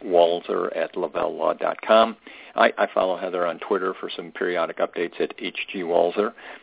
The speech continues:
and I, I recommend that you do as well. Um, it's a great way to stay in touch. Um, now, Heather, a few minutes we, we have left here.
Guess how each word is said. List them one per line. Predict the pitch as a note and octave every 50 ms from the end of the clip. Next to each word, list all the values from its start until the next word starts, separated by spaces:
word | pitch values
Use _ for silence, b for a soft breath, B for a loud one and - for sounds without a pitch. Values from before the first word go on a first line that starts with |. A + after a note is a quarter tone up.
| B B -
and | F2+ E2+ E2+
I, | G2 - - -
I | - B2+
recommend | A2+ G2 G2+ G2+ - F#2+ F#2+ F#2+
that | G2 F2+
you | G2+ G2+
do | F2 G2 F2+ D#2+
as | D#2 D2+
well. | E2+ F2 E2 C#2+ - - _ -
Um, | - E2+ E2 D#2+ D#2+ D2+
it's | D2 C#2+
a | -
great | - F2+ D#2+ F2
way | E2+
to | D#2 D2+ - -
stay | - E2+ D#2
in | D2+ D2+
touch. | - - D#2 D2+ - - - B B B B B B B B -
Um, | - G2 F#2 F2+ F2 - _ -
now, | A2+ G2+ F#2+
Heather, | G#2+ A#2 A2 A2+ G#2 F#2 E2+ _ -
a | G#2 G#2+ G#2 G2+ -
few | - C3
minutes | B2+ G#2+ G2+ - -
we, | G#2 F#2+ F#2+
we | F#2+ F#2+ F#2
have | F2 E2+
left | F2 E2+ - -
here. | F#2 E2+ E2 E2+ -